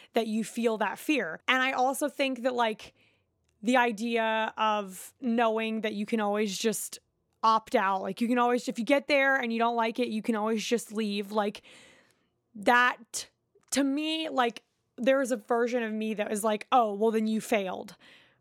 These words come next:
But it's like, no, you tried it. Like, you at least went and tried to do the thing.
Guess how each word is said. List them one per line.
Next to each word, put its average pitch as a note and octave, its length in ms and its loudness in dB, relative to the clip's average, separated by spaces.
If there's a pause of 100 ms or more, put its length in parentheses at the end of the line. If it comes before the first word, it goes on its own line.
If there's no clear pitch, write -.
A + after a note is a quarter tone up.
(160)
But B3 140 6
it's A#3 160 0
like, B3 220 4
no, C#4 320 4
you A#3+ 600 -2 (380)
tried C#4+ 460 4
it. A3 160 0
Like, B3+ 240 2
you C#4 120 4
at B3+ 120 0
least C#4 320 0
went A#3+ 560 0
and A3+ 220 -2
tried A#3 460 2
to A3 60 -8
do A#3 200 -2
the G3+ 100 -2
thing. A#3+ 500 -2